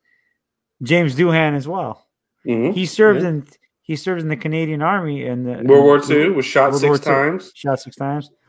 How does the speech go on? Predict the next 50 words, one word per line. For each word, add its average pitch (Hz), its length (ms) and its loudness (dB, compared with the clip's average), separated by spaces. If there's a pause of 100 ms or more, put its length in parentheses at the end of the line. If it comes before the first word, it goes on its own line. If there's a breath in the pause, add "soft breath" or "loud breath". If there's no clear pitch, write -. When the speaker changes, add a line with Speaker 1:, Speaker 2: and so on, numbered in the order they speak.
(100)
Speaker 1:
Lost 135 240 2
Speaker 2:
Shot 143 120 6
Speaker 1:
his 143 100 -2
Speaker 2:
in 147 40 2
the 190 80 6
Speaker 1:
thumb. 151 160 4
Speaker 2:
chest. 123 240 -6 (140)
Yeah, 123 200 0
lo-, 123 180 4
yeah. 143 180 0
Well, 139 260 4
his 123 140 2
middle 190 180 -2
finger. 104 360 -4 (300)
It's 147 80 -2
Speaker 1:
Middle 170 140 2
Speaker 2:
very 196 180 0
Speaker 1:
finger. 120 160 0
Speaker 2:
funny. - 100 -20 (160)
Yeah, 143 260 4
'cause, 139 280 -4
you 147 100 0
know, 135 140 4
they, 127 300 0
there's 131 220 2
a 120 60 0
picture 175 420 -4
of - 140 -6
him 151 640 -6 (360)
and, 113 760 0
uh, 110 760 2 (180)
George 131 260 0
Takei, 110 560 -2 (280 soft breath)
and 117 100 -2
they're 131 80 4
doing 127 240 4
the 113 300 -2
"Live 120 160 -2
Long 120 180 2
and 110 100 -6
Prosper." 135 560 0 (280 loud breath)
But, 123 380 2 (500)
uh, 113 460 -2 (440)
you 127 80 -6
Speaker 1:
He's 127 60 0
Speaker 2:
know, 117 60 0
Speaker 1:
got 165 140 6
a - 40 2
Speaker 2:
Jim-, 143 60 -2
Speaker 1:
nub. 139 340 2